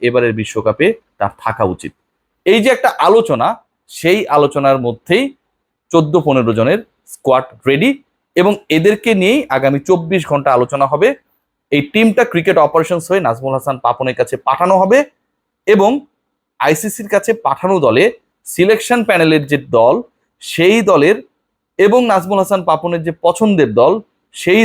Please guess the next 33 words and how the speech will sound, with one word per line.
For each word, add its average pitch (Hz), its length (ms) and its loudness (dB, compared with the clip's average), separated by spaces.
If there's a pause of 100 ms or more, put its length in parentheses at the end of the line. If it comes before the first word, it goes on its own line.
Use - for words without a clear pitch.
দলের 151 240 4 (540)
কতটুকু 196 440 -2 (220)
মিল 220 180 4 (160)
অমিল 175 240 0
হবে, 151 160 2 (400)
সেটাই 160 340 -2
হচ্ছে 151 280 0
সবচেয়ে 107 360 -6
বড় 107 160 2 (120)
প্রশ্ন। 156 280 -2 (1200)
কোন 277 240 4
দল 175 220 4
যাচ্ছে? - 260 -8 (380)
দলে 185 180 0
তিনজন 233 360 0 (120)
ওপেনার, 240 300 2
এটা 190 140 2
নিয়ে 175 140 0
কোনো 165 100 0 (100)
ডাউট 104 200 0
নেই। 120 120 -6
একদম 156 180 -8 (100)
নির্ভরযোগ্য 190 440 -4 (100)
জায়গা 165 200 2
থেকে 190 260 -10
যেটা - 220 -8
এনশিওর 143 320 -4
করা 170 180 0
হয়েছে, 254 260 -2 (480)
তামিম 196 260 2 (100)
থাকছেন 190 320 -4
সেই 170 180 -2
ওপেনিং 170 220 -8